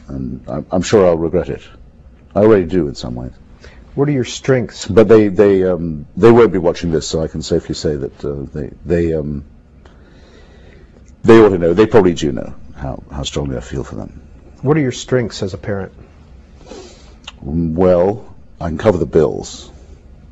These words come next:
Speaker 1: I think, and I can. I'm, I'm not bad with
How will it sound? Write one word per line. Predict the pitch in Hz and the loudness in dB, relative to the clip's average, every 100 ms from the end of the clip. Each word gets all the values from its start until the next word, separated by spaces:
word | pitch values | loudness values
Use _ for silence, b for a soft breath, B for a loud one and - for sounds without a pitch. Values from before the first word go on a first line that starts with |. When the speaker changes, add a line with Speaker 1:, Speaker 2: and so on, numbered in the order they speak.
| - | -16
Speaker 1:
I | - | -12
think, | - 50 - - - - - B B B B B B B B - | -10 -10 -12 -20 -20 -20 -20 B B B B B B B B -2
and | 92 92 87 87 87 87 78 - | 0 2 0 -2 -2 -4 -6 -8
I | 85 90 87 | -2 0 0
can. | 85 - 95 90 90 87 87 85 82 80 82 - - _ - - _ b b b - - b b b b | -2 -4 -2 0 -2 -2 -2 -4 -4 -8 -12 -20 -20 _ -20 -20 _ b b b -20 -20 b b b b
I'm, | - 117 - | -6 -6 -2
I'm | 123 | -2
not | 254 - | -2 2
bad | 208 185 | 2 4
with | 151 147 | 2 0